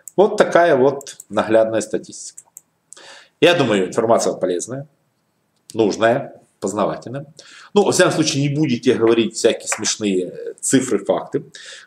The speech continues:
Да, действительно, в мире глобализации. Очень многие люди,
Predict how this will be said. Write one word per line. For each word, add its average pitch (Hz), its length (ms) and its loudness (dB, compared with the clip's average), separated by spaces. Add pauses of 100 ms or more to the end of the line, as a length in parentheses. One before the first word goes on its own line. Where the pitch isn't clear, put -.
Да, 202 220 4
действительно, 196 420 0
в 127 40 0
мире 139 160 4
глобализации. 98 800 -2
Очень 135 260 0
многие 120 420 2
люди, 156 640 0